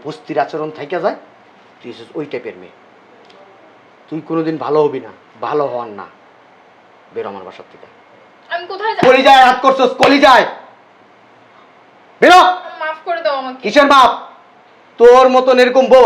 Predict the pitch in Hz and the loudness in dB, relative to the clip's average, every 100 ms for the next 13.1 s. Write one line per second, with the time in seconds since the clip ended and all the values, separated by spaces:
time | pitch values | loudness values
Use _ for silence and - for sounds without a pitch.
0 | 202 311 330 302 247 311 285 277 277 247 | 6 4 4 4 4 4 2 4 4 4
1 | 240 208 - - 262 269 269 285 - 294 | 2 -8 -6 0 4 6 6 4 4 2
2 | 285 285 214 269 262 247 196 - - 285 | 4 2 2 0 2 0 -4 -6 2 4
3 | 392 392 285 277 214 269 277 240 226 359 | 4 2 2 2 2 0 0 2 2 2
4 | - - _ _ _ _ _ _ _ _ | -4 -16 _ _ _ _ _ _ _ _
5 | _ _ 190 185 - - _ _ _ _ | _ _ 0 0 -2 -18 _ _ _ _
6 | _ _ _ _ _ _ _ 269 269 370 | _ _ _ _ _ _ _ -2 2 4
7 | 359 359 349 - - _ - - 190 - | 6 4 0 -10 -20 _ 0 4 4 2
8 | - - - - - - - 277 320 294 | -6 -16 -20 -20 -20 -18 -16 -14 -12 -14
9 | 277 _ _ _ _ - 330 330 294 294 | -18 _ _ _ _ -18 -14 -16 -16 -20
10 | 285 277 294 285 294 320 269 262 269 - | -20 -20 -18 -16 -16 -14 -14 -14 -18 -16
11 | 185 175 180 156 139 127 120 110 151 165 | -10 -4 -4 -4 -6 -10 -14 -12 -8 -2
12 | 170 160 165 170 160 170 151 139 151 135 | -2 0 -2 -4 -10 -12 -12 -8 -6 -8
13 | 117 | -10